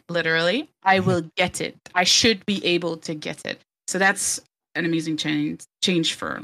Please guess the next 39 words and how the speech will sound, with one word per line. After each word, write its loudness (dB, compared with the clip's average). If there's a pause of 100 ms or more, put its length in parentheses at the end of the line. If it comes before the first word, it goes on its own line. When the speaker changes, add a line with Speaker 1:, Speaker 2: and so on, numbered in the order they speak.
(120)
Speaker 1:
like, -8 (400)
P -8
V -4
E -6
players, -8
in -4
my -10
opinion, -10 (400)
<laughs> -2
Speaker 2:
I'm 2
Speaker 1:
that 2
are 4
Speaker 2:
glad 4
Speaker 1:
like, 2
Speaker 2:
to -4
hear 2
Speaker 1:
"I 4
Speaker 2:
your 2
Speaker 1:
just -2
want 2
the -2
Speaker 2:
take -4
on -2
Speaker 1:
things." -10
Speaker 2:
it. -20 (480)
Yeah, -2 (100)
I'm 0
glad 4
to 0
hear 0
your 0
take 0
on 0
it, -4
'cause 0
I, 4
it -2
excites 2
me -2